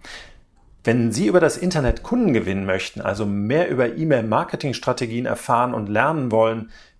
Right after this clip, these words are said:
wie Sie mit automatisierten Online-Marketing-Prozessen erfolgreich mehr Kunden für Ihr Unternehmen gewinnen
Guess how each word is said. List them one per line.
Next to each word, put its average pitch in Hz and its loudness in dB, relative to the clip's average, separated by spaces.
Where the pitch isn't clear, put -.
wie 127 0
Sie 123 2
mit 117 -2
automatisierten 120 -2
Online-Marketing-Prozessen 123 0
erfolgreich 165 2
mehr 131 0
Kunden 139 -2
für - -2
Ihr 117 0
Unternehmen 117 -2
gewinnen 101 -4